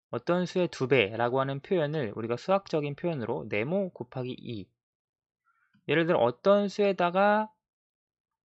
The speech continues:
일곱 배를 했더니 이십일이 나왔다 라고 하는 표현을 이런 식으로 우리가 표현을 했었습니다. 초등학생 때. 자, 그러면 우리가 이제는 이 네모,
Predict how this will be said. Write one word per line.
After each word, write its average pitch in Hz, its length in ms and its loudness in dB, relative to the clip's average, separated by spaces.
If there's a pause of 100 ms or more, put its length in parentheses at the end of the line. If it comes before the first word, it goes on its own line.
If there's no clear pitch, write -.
(100)
일곱 151 360 -2
배를 170 240 2
했더니 185 640 0
이십일이 156 520 -2
나왔다 107 640 -2 (280)
라고 117 240 2
하는 156 220 -4
표현을 175 440 0
이런 143 300 0
식으로 156 320 -2
우리가 107 420 -4 (440)
표현을 135 320 -6
했었습니다. 120 420 -6
초등학생 120 560 -8
때. 104 260 -10 (420)
자, 123 120 0
그러면 135 500 0 (340)
우리가 120 180 0
이제는 117 580 -2 (460)
이 110 180 -6
네모, 120 500 0